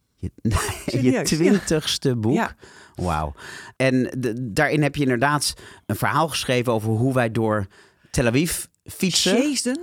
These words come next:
Speaker 2: op de fiets. Ja.
Speaker 1: Ja, wel wat verschillende dagen samengevoegd om het
Speaker 2: Ja, het is dichterlijke vrijheid, hè?
Speaker 1: Ja, om het nog bizarder te maken, alsof we dertig keer aten op een dag. Maar dat was
Speaker 2: Nou,
Speaker 1: inderdaad een mooie reis.
Speaker 2: luisteraar, het was achtentwintig keer, maar goed, eh, nog steeds heel veel. Maar dat, ja, ik vind dat heel leuk. Ja, ik, ik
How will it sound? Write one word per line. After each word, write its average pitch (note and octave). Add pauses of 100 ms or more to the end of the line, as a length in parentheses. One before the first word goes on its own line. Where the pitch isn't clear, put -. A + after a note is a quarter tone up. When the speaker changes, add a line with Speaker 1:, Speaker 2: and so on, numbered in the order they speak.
Speaker 2:
op G#3+
de G#3
fiets. -
Ja. F3
Speaker 1:
Ja, G#2+
wel C3
wat D#3+
verschillende C#3+
dagen B2
samengevoegd C3+
om B2
het A#2 (220)
Speaker 2:
Ja, E3
het D#3+
is -
dichterlijke A3
vrijheid, E3
hè? C#4+ (180)
Speaker 1:
Ja, G#2
om A#2
het A#2
nog C#3
bizarder A#2+
te C3
maken, B2
alsof A2+
we A#2 (260)
dertig -
keer A#2
aten A#2
op G2+
een G2
dag. B2+ (120)
Maar A2 (160)
dat A#2
was B2+
Speaker 2:
Nou, B2+
Speaker 1:
inderdaad A#2+
een A#2
mooie B2+
reis. D2+
Speaker 2:
luisteraar, G3+
het A3+
was -
achtentwintig F#3
keer, F#3
maar G3
goed, -
eh, E3+
nog G3
steeds G3+
heel E3
veel. -
Maar G#3
dat, C#4
ja, G#3
ik -
vind B3
dat G3+
heel G3
leuk. C#4+
Ja, A#3+
ik, -
ik -